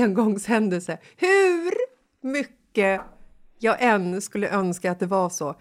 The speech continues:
Men nej, vi vet att så här ser liksom, så här ser utvecklandet ut.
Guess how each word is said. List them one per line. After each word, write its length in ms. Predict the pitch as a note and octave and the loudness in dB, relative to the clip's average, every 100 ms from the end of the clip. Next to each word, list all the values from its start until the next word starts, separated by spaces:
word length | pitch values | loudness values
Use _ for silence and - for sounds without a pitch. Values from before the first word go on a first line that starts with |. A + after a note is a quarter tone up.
| _ - | _ -6
Men 480 | A3+ A#3 A3 G#3+ | 0 2 4 2
nej, 420 | G#3+ F3+ C#3+ E3+ - _ _ - | 2 0 -2 -6 -16 _ _ -12
vi 200 | G3 A#3 | -4 -4
vet 460 | G#3 A#3+ F#3+ F3+ | -2 -2 -2 -2
att 140 | F#3 F3+ | -6 -4
så 80 | G#3 | -2
här 320 | A3+ A3 G#3 | 2 2 0
ser 160 | G#3+ | -2
liksom, 440 | G#3 F#3+ G#3 F#3 F3+ - _ _ | -6 -4 -4 -4 -8 -18 _ _
så 180 | - A3 | -6 -2
här 200 | A3 G#3+ | 0 0
ser 240 | G#3+ F#3+ | -4 -4
utvecklandet 960 | B3 A#3 G#3+ G#3 G#3 - G#3 F3+ F3 E3 | -4 -4 -4 -4 -4 -4 -6 -4 -6 -6
ut. 400 | D#3 C3+ _ | -8 -8 _